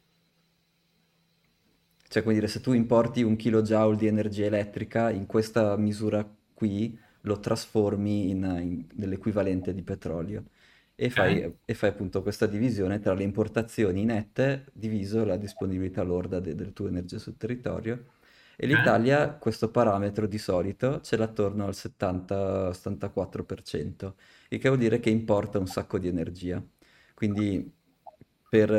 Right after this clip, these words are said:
Speaker 1: la, il paese italiano essere tagliati fuori dalla rete elettrica europea, non avere import, non so, o da, dal gasdotto dell'Algeria o dall'N L, dal metano liquido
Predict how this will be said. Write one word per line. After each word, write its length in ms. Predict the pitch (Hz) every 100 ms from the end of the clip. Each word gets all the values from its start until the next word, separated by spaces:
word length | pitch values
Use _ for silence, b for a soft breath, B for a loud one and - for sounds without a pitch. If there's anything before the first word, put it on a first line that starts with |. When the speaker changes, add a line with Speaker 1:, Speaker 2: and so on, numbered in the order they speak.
| 104
Speaker 1:
la, 260 | 101 101 98
il 100 | 95
paese 260 | 92 107 110
italiano 480 | 110 127 110 107 107
essere 280 | 107 104 104
tagliati 400 | 107 101 107 110
fuori 280 | - 104
dalla 220 | 95 90 95
rete 400 | 98 - 101 90
elettrica 460 | 95 95 107 104 101
europea, 600 | 95 95 101 98 87 85
non 180 | 95
avere 320 | 95 98 95 101
import, 720 | 101 104 101 - 98 90 90 - _ _ -
non 120 | 95
so, 140 | -
o 200 | 90 90
da, 300 | 95 92 90
dal 160 | 90 92
gasdotto 480 | 101 95 101 - 101
dell'Algeria 840 | 95 95 90 95 95 98 95 90
o 80 | 92
dall'N 460 | 92 90 92 92 92
L, 260 | 90 85
dal 600 | 80 90 90 90 90 85 80
metano 480 | 85 110 98 92
liquido 640 | 90 95 - 104 90 101